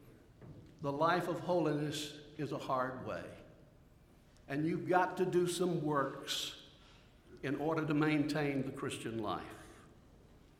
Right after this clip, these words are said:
We Protestants on our side of the street were waving posters that had our scriptures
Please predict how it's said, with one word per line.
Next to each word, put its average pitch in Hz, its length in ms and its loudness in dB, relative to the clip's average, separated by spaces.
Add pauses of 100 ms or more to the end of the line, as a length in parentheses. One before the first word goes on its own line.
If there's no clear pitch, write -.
(580)
We 160 160 6
Protestants 175 760 10
on 165 200 4
our 165 200 6
side 170 340 4
of 160 80 -2
the 156 100 0
street 170 480 2
were 147 80 0
waving 170 580 4
posters 135 720 -2 (520)
that 135 120 -2
had 160 200 2
our 156 160 6
scriptures 143 800 0